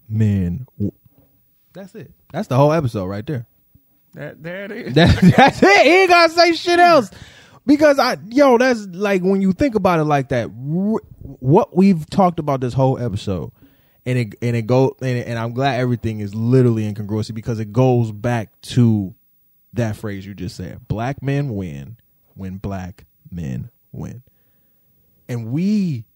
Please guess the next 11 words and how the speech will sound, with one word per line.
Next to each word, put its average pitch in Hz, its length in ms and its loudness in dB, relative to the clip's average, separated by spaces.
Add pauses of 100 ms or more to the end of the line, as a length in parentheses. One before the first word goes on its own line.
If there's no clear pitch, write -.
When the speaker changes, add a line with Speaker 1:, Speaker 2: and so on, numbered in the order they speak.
Speaker 1:
as 120 260 -6
you 180 120 -4
said 143 300 -8
before, 127 340 -10
Darius, 110 340 -14
have 117 300 -18
to - 120 -18
do 123 300 -12
better 117 320 -12
in 107 120 -14
pouring 110 540 -14